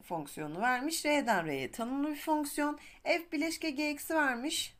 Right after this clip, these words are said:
Dokuz G kare x eksi altı G X artı bir fonksiyonun diyor. Tanımlanan bileşke fonksiyonu için F'in tersinde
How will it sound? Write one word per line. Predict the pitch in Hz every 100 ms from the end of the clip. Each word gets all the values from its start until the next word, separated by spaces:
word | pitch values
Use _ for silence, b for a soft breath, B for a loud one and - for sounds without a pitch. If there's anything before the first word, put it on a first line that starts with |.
| 208
Dokuz | 254 330 285
G | 233 208
kare | 190 143
x | - 311 330 -
eksi | - 202 -
altı | - 170 190 302
G | 311 320
X | 311 320
artı | 285 269 233
bir | 202
fonksiyonun | - 175 160 - 165 156 151 139 - - b b _ -
diyor. | 165 190 311 B B B _
Tanımlanan | 294 262 240 190 147 160
bileşke | 185 269 277 311
fonksiyonu | - 302 302 311 302 302
için | 294 320 311 B B - 302
F'in | 370 349
tersinde | 381 339 302 294 294 262 202 202